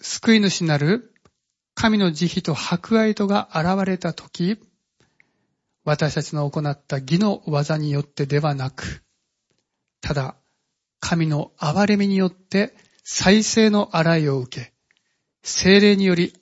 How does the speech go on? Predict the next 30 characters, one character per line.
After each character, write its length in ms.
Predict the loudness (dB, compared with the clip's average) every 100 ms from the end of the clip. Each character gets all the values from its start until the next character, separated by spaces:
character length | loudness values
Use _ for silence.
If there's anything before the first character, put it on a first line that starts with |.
| _
新 300 | -4 0 0
た 160 | 0
に 120 | -2 -2
さ 160 | -2
れ 120 | -4
て、 260 | -4 -8 -12 _ _ _ _ _ _ _ _ _ _
私 300 | -4 -2 -2
た 80 | -4
ち 100 | -6
は 120 | -6
救 280 | -6 -8 -2
わ 80 | -2
れ 80 | -2
た 120 | -6
の 100 | -6
で 120 | -6
あ 100 | -8
る。 120 | -12 -20 _ _ _ _ _ _ _ _ _ _ _ _ _ _ _ _
こ 140 | -4 0
の 100 | 0
聖 260 | 2 2
霊 180 | 4 2
は、 280 | 0 -2 -6 _ _ _ _ _ _ _ _ -4
私 300 | -2 0 0
た 100 | 0
ち 80 | -2
の 140 | -4
救 340 | -4 -4 2
い 40 | 2
主 380 | 2 -2 -6